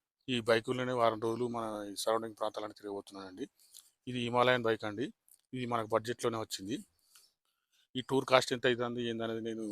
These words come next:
టూర్ ప్ల-, సెవెన్ డేస్ ప్లాన్ అయిపోయిన తర్వాత మీకు నేను వాయిస్ ఓవర్‌లో మొత్తం చెప్తానండి ఈ వీడియోలో.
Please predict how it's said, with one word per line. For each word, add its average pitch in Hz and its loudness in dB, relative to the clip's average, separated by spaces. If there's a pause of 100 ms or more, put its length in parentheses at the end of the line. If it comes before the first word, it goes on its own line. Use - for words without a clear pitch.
(1160)
టూర్ 131 4
ప్ల-, 117 0
సెవెన్ 120 0
డేస్ 120 -2
ప్లాన్ 117 -2
అయిపోయిన 113 -6
తర్వాత 113 -6
మీకు 113 -10
నేను 101 -16
వాయిస్ 104 4
ఓవర్‌లో 110 -6
మొత్తం - -20
చెప్తానండి 98 -8
ఈ 107 -10
వీడియోలో. 98 -8